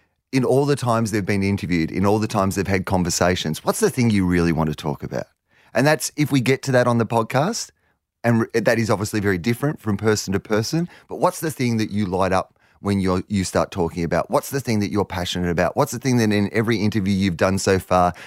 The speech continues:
they'd wish, y-, you wish they'd asked you about your book? And, and so I, I, that's my,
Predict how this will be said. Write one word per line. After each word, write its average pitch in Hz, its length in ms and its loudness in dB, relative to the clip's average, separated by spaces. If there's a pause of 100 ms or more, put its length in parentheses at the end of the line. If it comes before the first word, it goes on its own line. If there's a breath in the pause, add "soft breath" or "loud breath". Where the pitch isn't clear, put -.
they'd 90 240 0
wish, - 340 -2 (240)
y-, - 60 -16 (280)
you 113 260 2
wish 117 220 0
they'd 98 160 2
asked 82 280 -2
you 90 80 0
about 82 260 0
your 82 140 -2
book? 76 280 -6
And, 87 220 0 (520 soft breath)
and 104 120 -2
so 110 200 4
I, 113 120 2
I, 117 200 4
that's 135 260 0
my, 110 400 2